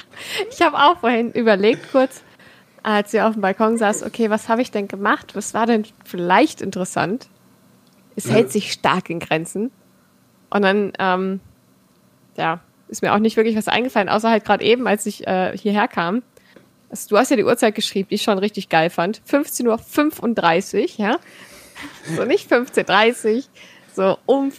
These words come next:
Speaker 1: ungefähr fünfzehn Uhr oder sowas. Nein, fünfzehn Uhr fünfunddreißig.
Speaker 2: Ja, ich
Speaker 1: Ist
Speaker 2: war
Speaker 1: schon
Speaker 2: vierunddreißig,
Speaker 1: richtig
Speaker 2: war ich auch da, nur meine Batterien waren halt leer.
Speaker 1: <laughs>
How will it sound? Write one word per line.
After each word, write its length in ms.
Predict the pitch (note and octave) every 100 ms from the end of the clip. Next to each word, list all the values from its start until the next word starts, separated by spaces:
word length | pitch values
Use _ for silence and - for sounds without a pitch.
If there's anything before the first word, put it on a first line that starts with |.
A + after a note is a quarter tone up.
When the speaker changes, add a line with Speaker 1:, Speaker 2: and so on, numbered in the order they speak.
| -
Speaker 1:
ungefähr 340 | A#3+ B3 A#3+
fünfzehn 420 | A3+ A#3 G#3+ F#3+ -
Uhr 180 | A#3 A#3
oder 180 | A3
sowas. 320 | A3 G3+ G3 - -
Nein, 200 | - F3 F#3
fünfzehn 400 | - C#4+ - B3
Uhr 120 | G#3 - _
fünfunddreißig. 1300 | - E4 G4+ - D#5 C#4 C4+ - F#3 A#3 - F#4+ - _ - - - - - - _ _ _ _ - _ _ - - _ -
Speaker 2:
Ja, 140 | E3
ich 60 | G3
Speaker 1:
Ist 60 |
Speaker 2:
war 80 | -
Speaker 1:
schon 60 | A3
Speaker 2:
vierunddreißig, 360 | F#3 E3+ F3 E3+
Speaker 1:
richtig 120 | D3+
Speaker 2:
war 120 | D#3
ich 80 | D3
auch 140 | C#3
da, 180 | D3+ D#3
nur 140 | C#3
meine 420 | B2 C3 B2 A#2+ A#2+
Batterien 380 | A#2+ A#2+ C#3
waren 180 | A#2+ A2
halt 160 | G#2+ G#2+
leer. 180 | A2+ A2+ -
Speaker 1:
<laughs> 200 | C#3 B2+